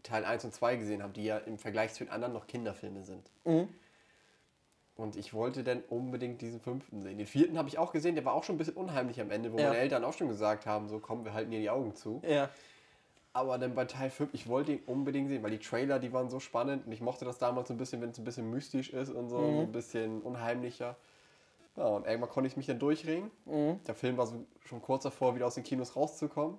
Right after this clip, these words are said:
Speaker 2: Mhm.
Speaker 1: Und ich habe ihn dann mit meinen Eltern gesehen, aber ich war so drin in dieser Story und das war so ein Erlebnis.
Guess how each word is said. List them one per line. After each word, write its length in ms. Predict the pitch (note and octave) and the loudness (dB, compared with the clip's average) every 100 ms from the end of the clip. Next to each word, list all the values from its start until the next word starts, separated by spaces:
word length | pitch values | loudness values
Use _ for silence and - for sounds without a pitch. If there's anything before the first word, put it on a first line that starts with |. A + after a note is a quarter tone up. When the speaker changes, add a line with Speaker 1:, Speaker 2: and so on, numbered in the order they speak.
| - | -10
Speaker 2:
Mhm. 320 | - D3 C#3+ D3+ | -4 0 0 -2
Speaker 1:
Und 40 | |
ich 80 | A#2 | -4
habe 100 | A#2 | -2
ihn 40 | A#2+ | -2
dann 80 | |
mit 100 | A#2+ | -4
meinen 100 | A#2 B2+ | -2 -4
Eltern 180 | B2+ | -4
gesehen, 180 | A#2 C3 | -4 -4
aber 120 | - | -2
ich 120 | G#2+ A2 | -4 -2
war 120 | G#2+ | -2
so 180 | A#2 C3+ | -2 -2
drin 220 | C3 C3 | 2 2
in 100 | B2+ | 2
dieser 180 | A#2 A2+ | -2 -4
Story 500 | - B2 A#2+ G#2+ G2+ | -4 0 2 2 0
und 340 | G2+ G#2 G2+ - - | -2 -4 -8 -12 -16
das 100 | A#2+ | -10
war 80 | G#2+ | -4
so 120 | B2 | -2
ein 60 | |
Erlebnis. 540 | B2 B2 A2 A2 B2+ | 0 -2 -2 -4 -6